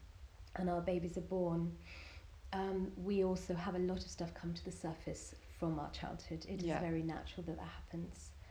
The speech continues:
Speaker 1: Um, so that can be, that can be quite i-, an interesting process in itself, um, and can go on for quite a long time.
Speaker 2: Yeah.
Speaker 1: Um, so it is worth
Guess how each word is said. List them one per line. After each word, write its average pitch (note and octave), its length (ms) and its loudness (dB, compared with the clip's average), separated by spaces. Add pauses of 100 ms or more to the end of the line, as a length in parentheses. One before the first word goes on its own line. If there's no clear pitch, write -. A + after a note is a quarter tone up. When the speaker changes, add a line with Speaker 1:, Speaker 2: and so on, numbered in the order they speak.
(520)
Speaker 1:
Um, G3 500 0
so - 200 -4
that G3+ 240 -2
can F#3+ 220 0
be, F#3+ 460 4
that - 200 -4
can G3 120 -4
be F#3+ 120 -4
quite E3+ 520 -2 (280)
i-, - 80 -6 (100)
an F#3 140 -2
interesting F3 500 -2
process E3 720 -4 (200)
in F3 100 0
itself, - 580 -4 (540)
um, E3 440 0
and F#3 180 -2
can G3 160 -2
go G3 220 4
on F#3+ 140 4
for F#3+ 140 -4
quite F3 240 -2
a - 20 2
long E3 200 2
time. E3 500 -4
Speaker 2:
Yeah. F#3+ 520 -2 (300)
Speaker 1:
Um, E3 440 2
so - 180 -2
it G#3 220 2
is A#3+ 200 2
worth F#3+ 300 0